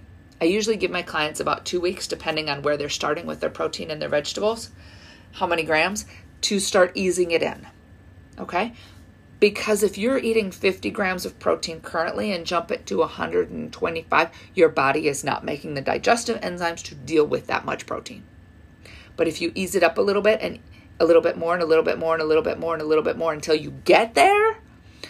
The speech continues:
your body can go, "Oh, we're eating more protein now? We've gotta make more digestive enzymes to deal with that."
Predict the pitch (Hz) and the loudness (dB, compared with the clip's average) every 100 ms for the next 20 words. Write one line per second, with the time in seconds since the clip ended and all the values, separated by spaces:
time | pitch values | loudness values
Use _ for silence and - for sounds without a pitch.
0 | - - 190 180 175 175 165 175 151 - | -14 -2 0 2 2 2 0 0 0 0
1 | - - - - 403 202 175 202 262 240 | -4 -16 2 6 8 8 6 2 0 2
2 | 202 185 202 - 349 370 440 392 370 - | 2 4 4 2 0 2 4 4 2 0
3 | - 175 185 - 185 175 175 170 165 - | 2 2 2 -2 0 2 4 4 2 0
4 | 180 185 190 160 147 143 - - - 85 | 0 0 0 -2 -2 -4 -10 -10 -10 -6
5 | - - - - - - | -6 -6 -12 -12 -10 -10